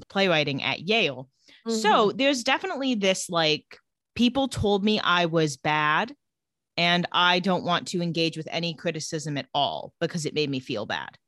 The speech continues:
Speaker 2: Mm-hmm.
Speaker 1: So there's that kind of aspect of, like,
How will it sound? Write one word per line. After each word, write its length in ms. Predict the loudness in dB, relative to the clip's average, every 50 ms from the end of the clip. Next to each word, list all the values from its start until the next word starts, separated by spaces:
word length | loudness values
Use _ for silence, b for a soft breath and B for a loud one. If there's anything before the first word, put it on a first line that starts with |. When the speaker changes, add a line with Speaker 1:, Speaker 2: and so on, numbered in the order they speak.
| _ _ _ _ _ _ _ -10 -6
Speaker 2:
Mm-hmm. 320 | -4 -4 -4 -4 -6 -8 -12 -14 _ _
Speaker 1:
So 400 | _ -18 -12 -2 2 4 4 6
there's 220 | 6 4 4 2 2
that 240 | 0 0 0 0 -2
kind 180 | -4 -4 -2
of 60 | -2 0
aspect 460 | 0 0 0 0 -2 -4 -6 -6 -6
of, 80 | -6 -4
like, 340 | -2 0 0 0 -2 -6